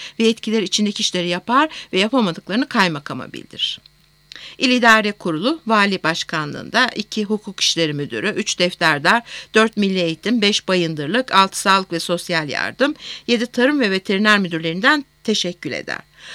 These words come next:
Vali İdare Kurulu'na başkanlık etmek üzere vali muavinini görevlendirebilir.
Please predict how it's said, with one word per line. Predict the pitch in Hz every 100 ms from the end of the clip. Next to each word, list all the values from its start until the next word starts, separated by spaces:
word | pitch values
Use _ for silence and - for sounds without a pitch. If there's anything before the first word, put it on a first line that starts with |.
| - 220
Vali | 247 285
İdare | 226 214 214 220 233
Kurulu'na | 220 - 196 196
başkanlık | 185 208 - 196 185
etmek | 190 196 180
üzere | - 170 233
vali | 196 202 220
muavinini | 180 165 165 233
görevlendirebilir. | 202 185 170 165 156 147 143 151 127 - 247 302